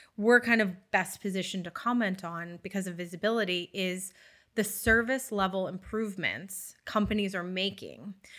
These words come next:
to be able to deliver more goods reliably. So used to be to buy certain types of things, you would still have to have a long wait time.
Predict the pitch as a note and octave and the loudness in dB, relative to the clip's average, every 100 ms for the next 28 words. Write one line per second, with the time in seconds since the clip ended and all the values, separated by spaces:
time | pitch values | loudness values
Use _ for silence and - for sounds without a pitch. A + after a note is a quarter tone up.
0 | - - G#3+ G#3+ G3 G3+ G3+ G3 F#3+ F#3+ | -20 -2 4 6 6 4 -2 -6 -4 -2
1 | F#3 F#3+ F#3 F3 - E3+ E3 D#3+ C#3+ - | -2 -2 -2 -6 -4 -6 -6 -12 -12 -12
2 | - - - F3 - - - G#3+ G3+ G3 | -14 -18 -20 -20 -16 -2 8 8 8 2
3 | - - - - A3 C4 - A3 A3+ A3 | -16 -20 -16 2 6 6 4 0 2 2
4 | A3 G3+ F#3+ F3+ - G#3 F#3+ F#3+ F#3+ - | 2 6 6 4 -2 -4 -4 -4 -4 -6
5 | F3+ G3+ G3 F#3+ A#3 B3+ C#4+ - F#3 - | -8 -4 -4 -2 0 2 2 -2 -4 -4
6 | - - - F#3+ E3+ C#3 C3 - - _ | -8 -14 -10 -6 -6 -6 -10 -14 -16 _
7 | G#3 G3 F3+ F3 E3 C#3 - - F2 F#3 | -2 0 0 -4 -6 -8 -10 -10 -8 -10